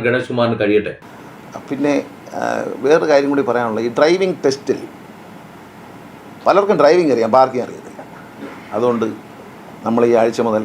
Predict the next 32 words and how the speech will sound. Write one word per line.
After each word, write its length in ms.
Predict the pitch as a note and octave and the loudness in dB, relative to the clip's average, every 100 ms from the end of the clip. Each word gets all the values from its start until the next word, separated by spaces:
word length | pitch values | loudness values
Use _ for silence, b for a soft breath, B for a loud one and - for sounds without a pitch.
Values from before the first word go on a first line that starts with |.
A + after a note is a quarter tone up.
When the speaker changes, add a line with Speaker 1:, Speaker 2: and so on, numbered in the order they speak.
| - - - | -6 -18 -2
Speaker 2:
ഡ്രൈവിംഗ് 380 | G#2+ B2+ C3+ A#2+ | 2 4 2 -2
ടെസ്റ്റ് 200 | A2 A2 | -4 -4
കർശനമാണ്. 500 | G#2 - A2+ G#2 F#2 - | -4 -2 -2 -2 -4 -8
നിങ്ങൾ 160 | A2 A2+ A2+ | -4 -2 4
പരാതിയൊന്നും 460 | A#2 C#3 C#3+ B2 A2 | 4 4 2 -2 -2
പറയരുത്. 320 | G2+ G2 B2+ E3+ B B B - | -4 -4 -6 -10 B B B -4
ഡ്രൈവിങ്ങിൻ്റെ 520 | A#2 C3+ D3 C#3 C3 C3 A#2 | 2 4 4 4 4 4 4
ലൈസൻസിൻ്റെ 520 | C3 D#3 C#3+ A2+ A2 | 2 -2 -6 -4 0
നമ്പർ 220 | G#2+ A#2 B2 G2+ | 0 0 0 -2
കുറയ്ക്കും. 300 | F#2+ B2 D#3+ - - B B C3 | -4 -6 -10 -12 -20 B B 2
നിങ്ങൾ 160 | F3 F3+ | 4 4
തന്നെ 160 | E3+ E3 | 6 6
വാർത്ത 240 | D3+ D#3 D#3+ | 4 4 2
കൊടുക്കാറുണ്ട്, 440 | C3+ C#3+ C3 C3 C3 C3 | 2 2 2 2 2 2
ഇന്ന 140 | C#3+ C3+ | 2 4
അപകടം 280 | C3 C#3 C#3 | 4 2 2
സംഭവിച്ചു, 380 | B2+ B2 A#2+ A#2 A2+ | -2 -2 -4 -2 -2
രണ്ട് 140 | A#2+ A#2+ | -2 0
പേര് 160 | B2+ A#2+ | 0 0
മരിച്ചു, 320 | A#2+ A2+ A#2+ A#2 - B B B G#2+ | -2 -4 -8 -8 -10 B B B 0
ആ, 40 | G#2 G2+ G#2 - A#2 | 0 0 -4 0 0
ആർ 80 | - | 2
ടി 60 | C#3 C3 | 4 4
ഒ 20 | |
വകുപ്പ് 260 | B2 B2 A2+ A2 | 4 2 0 4
ലൈസൻസ് 400 | C3 C#3 D3+ - A#2 | 2 4 2 0 0
സസ്പെൻഡ് 380 | C#3 - D#3+ C#3 | 0 2 -2 0
ചെയ്തിരിക്കുന്നു 420 | B2+ A#2 G#2+ G2 - G#2 | 0 -2 -4 -6 -6 -4
എന്ന് 120 | G#2+ F2+ | -4 -6
പറയും. 200 | - - - - - - C#3 | -10 -14 -20 -20 -20 -6 -2
ഒരു 120 | E3 G3 | 0 4
കാര്യമില്ല. 440 | E3+ D3+ B2 - | 4 2 -2 -6